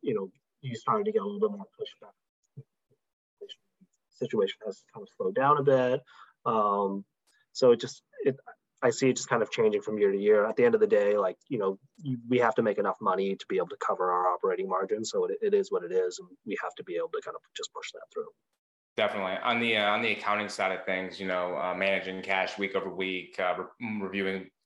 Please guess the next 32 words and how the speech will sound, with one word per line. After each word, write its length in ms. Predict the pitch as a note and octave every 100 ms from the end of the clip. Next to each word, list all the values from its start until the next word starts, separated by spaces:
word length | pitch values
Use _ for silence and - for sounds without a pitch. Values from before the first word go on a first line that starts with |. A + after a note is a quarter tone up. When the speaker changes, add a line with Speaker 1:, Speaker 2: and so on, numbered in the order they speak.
| -
Speaker 2:
financials 380 | G2+ G2 F#2+ F#2
each 220 | F#2+ -
month, 360 | F#2 F2+ - -
is, 200 | G#2 G2+
is 140 | G2
that 220 | G2+ G#2 G#2
your 320 | G2 F#2+ - - - _
cadence? 440 | - A#2+ G#2+ G#2+ B2
Are 80 | A#2
you 140 | A2
the 120 | A2
one 100 | A2
that 180 | G#2+ F#2+
handles 260 | G#2+ A2 G#2
that, 220 | A2 A2
or 80 | F#2+
do 60 |
you 80 | G2
have, 80 | G2
like, 100 | G2
another 320 | - - G2+
team 220 | F2+ A2 G2
member 200 | F#2+ F#2+
that 100 | F2
helps 260 | F#2+ -
support 280 | - F#2+ G2
that 200 | F2+ D#2+
process? 520 | F#2 F2 - E2+ - _ _ - _ _ _ -
Speaker 1:
I 40 | D#3+
mean, 160 | D#3+
thankfully, 420 | C#3+ E3 - F#3+ F3+
like, 300 | C#3+ C3+